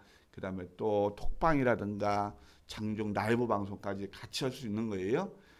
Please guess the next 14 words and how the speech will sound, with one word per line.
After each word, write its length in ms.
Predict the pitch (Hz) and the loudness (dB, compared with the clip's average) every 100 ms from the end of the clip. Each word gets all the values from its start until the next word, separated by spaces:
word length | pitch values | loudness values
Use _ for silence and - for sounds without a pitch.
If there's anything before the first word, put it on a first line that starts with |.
| _ - | _ -6
그래서 480 | 104 98 156 139 143 - _ | -4 -2 -2 -2 -6 -20 _
엠티엔 1040 | 117 139 147 - 170 160 160 156 156 156 160 - _ - | 0 0 -4 -4 0 0 -2 -6 -6 -8 -10 -20 _ -2
더블유 360 | 170 160 151 | 0 0 -2
점 220 | 151 156 | -2 -2
씨오 240 | 147 185 160 | -2 -2 -4
점 200 | 165 143 | -6 -8
케이알 440 | - 175 147 87 - _ | -4 -4 -2 -4 -10 _
이 80 | 101 | -12
접속하셔서 1000 | 101 95 - - 113 101 113 143 147 147 - _ _ | -10 -12 -12 -8 -6 -4 0 2 2 -2 -16 _ _
좋은 260 | 131 139 135 | 4 4 4
정보, 320 | 131 107 90 | 2 0 2
월간 340 | 104 117 123 113 | 6 8 6 2
베스트입니다. 840 | 113 - 120 113 104 117 185 226 | -4 -4 -2 -2 0 0 0 -2
뭐 200 | 123 92 | -6 -8